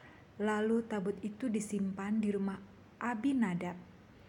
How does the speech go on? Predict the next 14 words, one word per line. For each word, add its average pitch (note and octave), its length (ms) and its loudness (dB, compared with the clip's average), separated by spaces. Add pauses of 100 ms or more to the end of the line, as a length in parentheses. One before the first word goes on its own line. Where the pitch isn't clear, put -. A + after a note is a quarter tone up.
(260)
di G3+ 80 2
sebuah G3 560 0
kota B3 340 -4
di A3 140 0
barat F3+ 400 -2
Yerusalem. F3 640 -6 (1120)
Selama D4 500 -2
puluhan A3+ 460 0
tahun, G3+ 720 -2
tabut A#3 240 0
itu A#3+ 240 -4
disimpan A3 640 0
di G3 160 0
sana. F3 480 -4